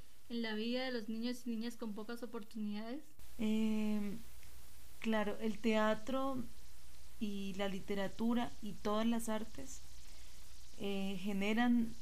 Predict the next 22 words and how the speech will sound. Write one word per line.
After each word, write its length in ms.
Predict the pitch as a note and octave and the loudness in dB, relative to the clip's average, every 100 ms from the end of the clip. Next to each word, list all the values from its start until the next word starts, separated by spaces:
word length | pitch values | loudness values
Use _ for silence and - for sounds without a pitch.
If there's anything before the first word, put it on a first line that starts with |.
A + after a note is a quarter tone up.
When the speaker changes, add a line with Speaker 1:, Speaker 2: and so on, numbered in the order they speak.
| - | 0
Speaker 2:
nuevas 600 | G#3 A3 A#3 A#3+ A#3+ - | 2 4 4 4 0 0
posibilidades 760 | A#3 A3+ G#3 F#3 F#3 F#3+ G3 G3 | 0 2 0 0 0 0 0 -2
para 240 | A3+ G#3+ | 0 0
los 220 | F#3 F3 | 0 0
niños 320 | G3 G3+ G#3+ | -2 -2 -2
y 60 | A3 | 0
las 200 | A3+ F#3 | 0 0
niñas 420 | G3+ G#3 G#3 A3+ - | 0 0 0 0 -2
porque 840 | A3 G#3+ - G#3 G3+ G3 G3 F#3+ F#3+ - - - - - - - | -2 -2 -2 -2 -2 -2 -2 -4 -4 -4 -4 -4 -4 -4 -4 -2
tienen 840 | - A3 A3 A3 A#3 A#3 A#3 A#3 A#3 - | 2 4 6 6 8 8 8 6 2 2
un 280 | A3 A3+ A3+ | 6 8 8
poder 340 | A#3+ A#3 A3 | 6 6 4
especial 760 | A3+ - A3+ G3+ G#3 G3+ G#3+ B3+ - - - - - - | 2 0 0 0 0 0 0 -2 -2 -2 -2 -2 -2 -2
en 160 | - G3+ | 0 0
el 100 | F#3+ | 0
sentido 560 | G#3+ F#3+ G3 G#3 G#3 | 0 0 0 2 4
de, 300 | A3 A3 G3+ F3+ E3 - - - - | 4 4 2 0 0 0 -2 -2 -2
de 120 | F#3 | -2
que 500 | - G3 F#3 E3+ - - - A3 | -2 0 0 0 -2 -2 -2 -2
logran, 800 | G3 A3 A3+ A#3+ A#3 A#3+ A#3+ A3+ - - - - - | 2 4 4 2 4 4 4 2 0 -2 -2 -2 -2
eh, 880 | G3 F#3+ F#3 F3+ F3 E3+ E3+ E3+ D#3 - G#3 | -2 -2 -2 -2 -2 -2 -2 -2 -4 -4 -2
impactar 800 | G#3 - F#3 F#3 - G#3 A3 | -2 0 -2 -2 -2 0 0